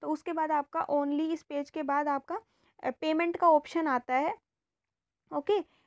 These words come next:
And इसके बाद कुछ नहीं है, बस पेमेंट करना है आपको and उसके बाद आपका फॉर्म फिल हो जाएगा।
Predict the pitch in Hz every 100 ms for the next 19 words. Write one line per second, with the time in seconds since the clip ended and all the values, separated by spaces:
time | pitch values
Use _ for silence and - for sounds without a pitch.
0 | - 277 285 294 311 381 - _ _ -
1 | 269 _ _ _ _ - 320 381 381 381
2 | 349 339 339 320 320 330 349 _ 302 294
3 | 311 320 349 285 277 320 302 277 - 359
4 | - 294 339 285 302 285 302 285 - 349
5 | - 277 285 320 311 262 285 277 247 330